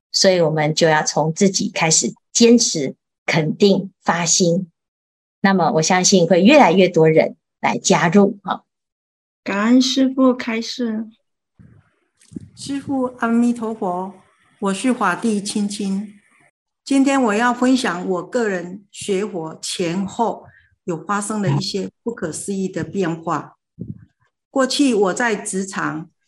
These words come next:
Speaker 3: 就是充满着各种竞争、排名、绩效考核的压力。那时候我是一位刚强、冷静，也努力向上的员工。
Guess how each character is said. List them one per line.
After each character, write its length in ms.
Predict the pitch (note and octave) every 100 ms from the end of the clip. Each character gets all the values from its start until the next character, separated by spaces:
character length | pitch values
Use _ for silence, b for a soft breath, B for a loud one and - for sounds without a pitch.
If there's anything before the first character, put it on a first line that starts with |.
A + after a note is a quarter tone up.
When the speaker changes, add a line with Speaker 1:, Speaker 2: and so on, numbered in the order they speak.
| _ _ _ _ _ _ _ _
Speaker 3:
就 120 | B3
是 320 | A#3+ B3+ A3+
充 200 | - B3
满 220 | B3 F#3+ E3+
着 100 | G#3
各 200 | B3 A3+
种 200 | F3 E3
竞 280 | A#3+ G3+
争、 400 | F#3+ G3 F#3+ G3+ G3+
排 260 | F#3 F3
名、 400 | G3+ E3 E3 F3+ _ _ _ _ _ _
绩 160 | A#3+ A#3
效 200 | A#3+ A3
考 240 | - D#3+
核 160 | D#3+ D#3+
的 160 | F3+
压 220 | F#3+ F3
力。 340 | F#3 F3 E3 - _ _
那 100 | B3
时 160 | B3 A3
候 260 | G3+ A#3 F#3
我 80 | E3+
是 180 | E3 A3+
一 160 | F#3
位 420 | G3 G3+ F3+ - -
刚 260 | - A3 A3+
强、 420 | A3 E3 C#3 D#3 _
冷 280 | F#3 E3 D#3+
静， 400 | G#3+ F#3+ F3+ - _ _
也 200 | F3+ F3+
努 220 | G3+ F3
力 200 | E3 G#3
向 280 | F3+ G3+ F3+
上 240 | - F3+ D#3+
的 80 |
员 280 | D#3+ D3+ D#3
工。 340 | D#3+ E3 D#3+